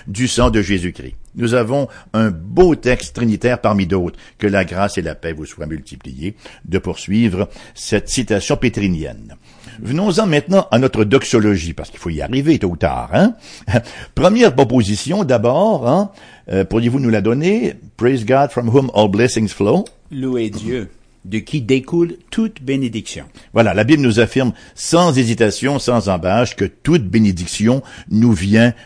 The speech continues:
Speaker 1: de Dieu. D'ailleurs, la, euh, Jacques, hein, le, le, le demi-frère du Seigneur Jésus, si vous me passez l'ex-, l'expression, va nous dire dans son, dans son épître, chapitre un, verset dix-sept,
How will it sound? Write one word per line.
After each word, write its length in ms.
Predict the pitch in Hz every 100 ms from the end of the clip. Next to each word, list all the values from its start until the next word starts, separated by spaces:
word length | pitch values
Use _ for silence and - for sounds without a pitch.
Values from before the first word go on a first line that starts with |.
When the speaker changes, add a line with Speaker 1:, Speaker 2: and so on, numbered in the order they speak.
| -
Speaker 1:
de 220 | 85 110
Dieu. 300 | 92 95 - - -
D'ailleurs, 380 | 80 85 101
la, 320 | 80 73 62 64 - - -
euh, 120 | 69
Jacques, 580 | 80 80 113 170 202 -
hein, 80 | 117
le, 360 | 90 80 67 69 - -
le, 220 | 76 73
le 140 | 71
demi-frère 560 | 80 113 117 - 101 104
du 100 | 95
Seigneur 360 | 90 90 92 82
Jésus, 340 | 101 95 147
si 100 | -
vous 120 | 82
me 80 | 80
passez 240 | 87 85
l'ex-, 160 | 87 76
l'expression, 680 | 85 - 90 85 131 180 180 - -
va 200 | 85 107
nous 120 | 107
dire 280 | 98 139 143
dans 180 | 101 95
son, 360 | - 98 90 80
dans 140 | 85
son 200 | - 90
épître, 500 | 135 143 180 190 -
chapitre 540 | - 92 98 95 107 -
un, 140 | 117
verset 360 | 92 90 - 87
dix-sept, 640 | 69 73 - 113 139